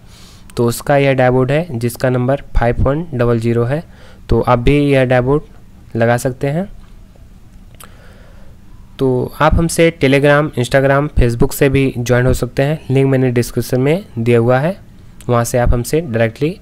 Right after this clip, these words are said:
ज्वाइन हो सकते हैं। तो यहाँ पे मैंने जो डायोड था, मैंने उसको लगा दिया है और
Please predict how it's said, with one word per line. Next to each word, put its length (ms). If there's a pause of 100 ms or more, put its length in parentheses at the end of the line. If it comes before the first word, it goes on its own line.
ज्वाइन 240
हो 80
सकते 280
हैं। 120 (460)
तो 80
यहाँ 160
पे 120
मैंने 320
जो 360 (1200)
डायोड 300
था, 200
मैंने 240
उसको 220
लगा 260
दिया 200
है 140
और 360